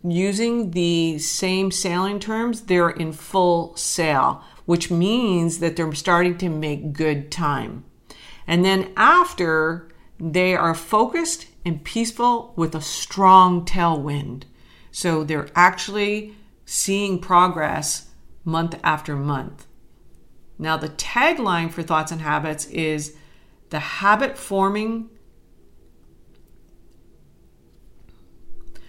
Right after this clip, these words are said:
So if we look at the,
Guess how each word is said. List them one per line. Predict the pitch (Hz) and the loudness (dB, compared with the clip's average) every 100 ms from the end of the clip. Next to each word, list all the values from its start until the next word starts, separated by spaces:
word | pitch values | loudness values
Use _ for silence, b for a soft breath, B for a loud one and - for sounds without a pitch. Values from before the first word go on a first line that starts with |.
| b b - | b b -10
So | - 214 208 - | 0 4 4 4
if | 190 220 | -2 -2
we | 214 | 0
look | 214 311 349 - | 4 2 2 2
at | 220 214 214 185 170 | 4 4 2 -2 -2
the, | 185 185 180 180 - | 0 2 2 2 -2